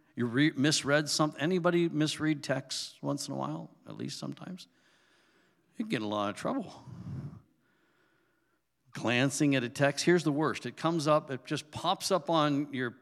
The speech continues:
page, you know. It's not the whole thing, but you only see the first line. Now, this is, gets comical sometimes. Ashley's not in here, is she? Yeah.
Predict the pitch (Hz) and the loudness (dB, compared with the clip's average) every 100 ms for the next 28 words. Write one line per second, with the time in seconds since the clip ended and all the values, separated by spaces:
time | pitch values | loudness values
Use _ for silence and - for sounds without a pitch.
0 | _ - - 160 147 127 131 127 - - | _ 8 8 8 4 2 0 -4 -6 -4
1 | 127 120 123 135 - _ _ _ _ _ | -2 0 0 -2 -8 _ _ _ _ _
2 | _ _ - 123 - 208 311 302 - 226 | _ _ -8 -6 -2 -2 -2 -4 -6 -6
3 | 214 - 190 151 131 127 123 - 143 151 | -6 -2 2 4 4 2 0 2 4 6
4 | 156 151 151 139 - 123 - 139 127 95 | 6 4 2 2 0 0 0 0 2 0
5 | 98 110 139 - 147 - _ _ - 131 | -2 -2 0 0 -4 -8 _ _ -6 -4
6 | - - - 277 - - - - - - | -4 -4 -2 -2 -4 -10 -12 -12 -12 -14
7 | - - _ _ _ _ _ _ _ _ | -14 -18 _ _ _ _ _ _ _ _
8 | _ _ _ _ _ _ _ _ _ _ | _ _ _ _ _ _ _ _ _ _
9 | _ _ _ _ _ _ _ - - - | _ _ _ _ _ _ _ -6 -4 -6
10 | - - _ _ _ - - - _ _ | -6 -18 _ _ _ -20 -20 -20 _ _
11 | _ - 110 - 107 101 90 95 92 82 | _ -2 -2 -2 -6 -8 -8 -8 -10 -12
12 | - 95 - - | -12 -12 -14 -18